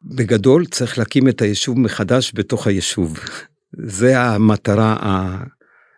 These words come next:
הגדולה, כולל ההרחבות וכולל קליטה של כמה שיותר משפחות בשביל לחזק את הקהילה. אני מעריך שיהיו אחוזים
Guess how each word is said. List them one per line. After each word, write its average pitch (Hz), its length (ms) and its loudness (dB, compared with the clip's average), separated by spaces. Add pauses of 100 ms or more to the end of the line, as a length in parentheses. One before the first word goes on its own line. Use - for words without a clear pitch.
(120)
הגדולה, 101 580 0 (120)
כולל 123 320 4
ההרחבות 110 720 0
וכולל 113 420 2
קליטה 104 460 -2
של 101 160 -4
כמה 110 240 -2
שיותר 104 360 -2
משפחות 95 600 -2
בשביל - 320 -2
לחזק 110 440 -2
את - 120 -6
הקהילה. - 460 -6 (760)
אני 127 260 4
מעריך 117 440 2
שיהיו - 720 0
אחוזים 117 680 0